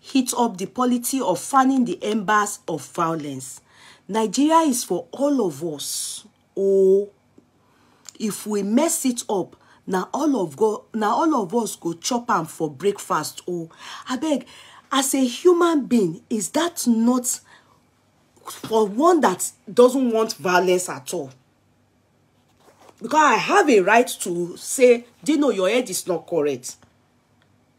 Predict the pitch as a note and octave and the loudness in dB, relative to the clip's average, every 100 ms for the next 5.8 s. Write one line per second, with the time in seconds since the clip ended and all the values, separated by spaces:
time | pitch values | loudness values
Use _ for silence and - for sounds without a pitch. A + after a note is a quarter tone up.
0 | _ _ _ A3 F4+ F#4 - G3 - - | _ _ _ -4 0 0 2 2 0 -16
1 | - B3+ B3 G4+ - G#4+ - C#4 C4+ C#4+ | 0 0 6 6 6 2 4 2 4 2
2 | C4 F3 F#3 A3+ - E3+ D3 C#3+ D#3 - | 2 2 0 -2 2 2 2 -4 -10 -10
3 | F#3 - C#3+ C3 - G3+ D4 A#3 C4 C4+ | -10 -8 -8 -10 -10 -4 -2 0 2 2
4 | G3+ D#3+ C3+ - E3+ - A#2+ _ _ _ | 2 -4 -10 -10 -12 -14 -20 _ _ _
5 | _ _ _ _ _ - G#3 | _ _ _ _ _ -4 -4